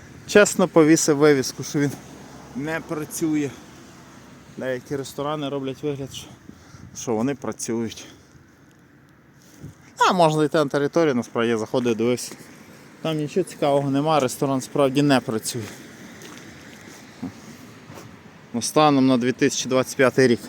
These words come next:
Можливо, у двадцять сьомому, двадцять восьмому чи навіть двадцять дев'ятому році.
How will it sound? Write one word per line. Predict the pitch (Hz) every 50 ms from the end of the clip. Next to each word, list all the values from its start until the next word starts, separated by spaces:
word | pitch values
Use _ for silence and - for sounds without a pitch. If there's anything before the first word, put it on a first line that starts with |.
| - - - - - - - - - - - - - - - - - - - - - - - - - - - - - - - - -
Можливо, | 110 113 107 113 135 147 147
у | 147
двадцять | 131 139 139 135 -
сьомому, | - 165 160 151 156 147
двадцять | 127 131 131 127 - -
восьмому | 143 143 143 - - 143 127
чи | - - 139
навіть | 131 131 123
двадцять | 131 135 135 127 - - 123
дев'ятому | 120 131 135 135 135 135 - 131 131 131
році. | 131 131 127 - -